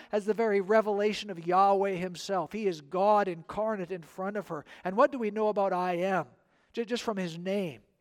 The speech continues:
He is the God of complete and total supreme self-sufficiency. He just is. He always has been, he is, he ever will be. That's why John can call Jesus the Alpha and the Omega in the book of Revelation. He just is.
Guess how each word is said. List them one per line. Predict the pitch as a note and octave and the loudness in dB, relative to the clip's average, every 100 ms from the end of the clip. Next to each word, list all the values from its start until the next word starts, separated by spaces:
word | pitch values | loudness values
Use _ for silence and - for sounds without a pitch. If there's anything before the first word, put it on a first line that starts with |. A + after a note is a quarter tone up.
| _ _ _ - | _ _ _ -6
He | A#3 | -4
is | A3 | -2
the | G3 | -2
God | F#3+ F#3 | 0 0
of | F3 | -2
complete | F3 - A#3 A#3+ | -8 -4 -4 -4
and | G#3 F3 | -6 -6
total | G3+ G3 G3 | -2 -2 -4
supreme | F#3 - G3+ F#3+ | -8 -6 -6 -6
self-sufficiency. | - F3+ E3 - - E3 - C#3+ - D3 - - | -4 -4 -4 -12 -8 -8 -10 -14 -14 -14 -14 -8
He | A#3+ | -6
just | G3 G3 - | -4 -6 -6
is. | E3+ B2+ A2+ - _ _ _ | -10 -10 -14 -20 _ _ _
He | - F#3 | -4 0
always | E3 D#3 | 0 -2
has | F#3+ G3+ F#3+ | 0 0 0
been, | G3+ F#3 | -4 -2
he | F3+ F#3+ | 0 0
is, | F#3 | -2
he | F3 F3+ | -2 -2
ever | F3+ | -2
will | E3+ F3 E3+ | -4 -2 0
be. | F3 D#3+ | -2 -2
That's | - - | -8 -6
why | F#3+ | -2
John | G3 F3+ | 0 -2
can | F3+ F3 | -2 -4
call | F3+ | -4
Jesus | E3+ F#3+ F3+ | -2 -6 -6
the | - F3+ | -4 0
Alpha | F#3 F#3 G3+ | 2 2 -2
and | F3+ | -4
the | F#3 | -6
Omega | E3+ F3 F3+ F3 E3 - - | -6 -4 -4 -4 -6 -10 -16
in | E3+ | -12
the | E3 | -8
book | F#3+ F#3+ | -8 -6
of | E3 | -4
Revelation. | F3 F3 F3 E3+ - C#3 - | -4 -4 -4 -4 -8 -14 -10
He | F3+ E3 | -8 -4
just | F#3 - | -4 -4
is. | E3+ D#3 F3 | -4 -4 -8